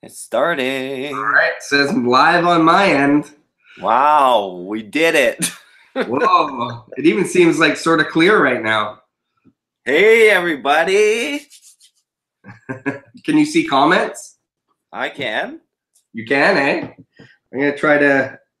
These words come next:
Speaker 2: refresh my phone here so I can look at comments as well.
Speaker 1: Yeah, uh,
Speaker 2: Oh.
Speaker 1: make sure we're working here. If, uh,
Speaker 2: There
Speaker 1: if you
Speaker 2: we
Speaker 1: see us
Speaker 2: go.
Speaker 1: and hear us, let us know, because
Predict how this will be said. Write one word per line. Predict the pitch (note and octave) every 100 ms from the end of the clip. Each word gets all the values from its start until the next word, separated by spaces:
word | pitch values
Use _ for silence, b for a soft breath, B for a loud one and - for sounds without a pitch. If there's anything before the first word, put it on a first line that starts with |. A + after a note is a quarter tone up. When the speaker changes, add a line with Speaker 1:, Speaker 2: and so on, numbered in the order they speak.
| -
Speaker 2:
refresh | B2+ A#2+ C#3+ C#3
my | C#3+ B2+ A#2+
phone | - C#3+ D3 D3+
here | B2+ B2
so | A#2+ C3
I |
can | B2+ B2
look | A#2
at | -
comments | A#2+ A#2+ A#2+ -
as | A2+
well. | A#2+ A#2 - _ _ _ _ _ _ _ _ _ _ _ _ _ _ _ - _ _ _ _ _ _ _
Speaker 1:
Yeah, | - B2 - -
uh, | G#2 A2 A#2 A#2+ - A#2+ -
Speaker 2:
Oh. | C3+ E3+
Speaker 1:
make | B2+ C#3
sure | - C#3
we're | B2+ A#2+
working | B2+ C#3 C3+
here. | A2 A2+ C#3
If, | B2 -
uh, | B2+ B2 A#2+ - _ _ _ _
Speaker 2:
There | A2 C3+
Speaker 1:
if |
you | C#3 A2+ -
Speaker 2:
we |
Speaker 1:
see | G#2+ E3
us | F#3 D3+
Speaker 2:
go. | F#3+
Speaker 1:
and | -
hear | - D#3+
us, | -
let | B2+ C#3
us | D3 -
know, | C#3 D3+
because | A#2+ G#2+ A#2+ A#2 -